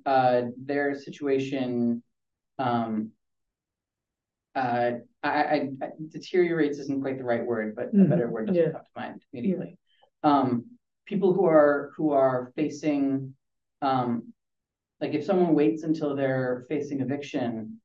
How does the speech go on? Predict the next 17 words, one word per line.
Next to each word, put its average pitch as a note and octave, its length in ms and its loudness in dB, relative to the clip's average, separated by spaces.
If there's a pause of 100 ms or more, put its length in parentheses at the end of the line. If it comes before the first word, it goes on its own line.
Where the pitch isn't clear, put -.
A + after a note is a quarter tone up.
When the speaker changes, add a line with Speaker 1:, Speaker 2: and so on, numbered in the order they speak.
(320)
Speaker 1:
to B2 720 0
reach C#3 260 0
out B2+ 160 4
to B2+ 60 -8
the B2 80 -12
city A#2+ 260 -6
for B2+ 100 -6
help, B2+ 400 0 (460)
the, B2 480 2 (640)
uh, A#2 500 4 (400)
last D#3+ 340 2
I D#3+ 80 4
read, D3+ 200 2
the C#3 60 -6
median D3 520 4
time C3 600 -4 (400)
from, C3+ 680 2